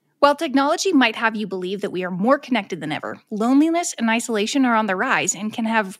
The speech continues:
really harmful health effects. Fight loneliness and protect your health by getting out, seeing your friends, and connecting with others.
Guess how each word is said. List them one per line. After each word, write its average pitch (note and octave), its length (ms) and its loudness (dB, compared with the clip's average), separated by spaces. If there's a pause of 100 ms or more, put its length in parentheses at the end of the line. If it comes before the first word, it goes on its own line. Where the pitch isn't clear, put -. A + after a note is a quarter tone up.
really A#3 260 -4
harmful A3+ 480 -2
health G#3+ 240 -4
effects. - 400 -12 (440)
Fight C4 320 0
loneliness C4 640 4
and G3 200 -6
protect B3+ 320 -2
your A3+ 100 -4
health C4+ 300 -2
by F3 140 -4
getting C#4+ 340 2
out, D4 300 0
seeing C#4+ 280 0
your C#4+ 100 2
friends, D4 300 0
and B3+ 180 -2
connecting C#4+ 340 -2
with C#4+ 120 0
others. D4+ 380 -4